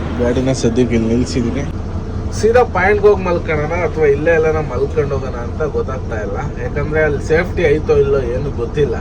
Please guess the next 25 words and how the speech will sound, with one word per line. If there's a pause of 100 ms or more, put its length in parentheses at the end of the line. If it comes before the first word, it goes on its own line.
(140)
ಡೀಸೆಲ್
ಗೀಸೆಲ್
ಕಳ್ತನ
ಗಿಳ್ತನ
ಆದ್ರೆ
ಕಷ್ಟ.
ಆ,
ಇಂಡಸ್ಟ್ರಿಯಲ್
ಏರಿಯಾಗಳಲ್ಲಿ
ಆಗ್ತಾ
ಇರ್ತದೆ.
ನಮ್ಮ
ಗಾಡೀಲಿ
ಬೇರೆ
ಇನ್ನ (560)
ಅರ್ಧ (140)
ಟ್ಯಾಂಕ್
ಡೀಸೆಲ್
ಐತೆ, (680)
ಹಂಗಾಗಿ
ಏನ್
ಮಾಡೋದು
ಅಂತ
ಗೊತ್ತಾಗ್ತಾ
ಇಲ್ಲ.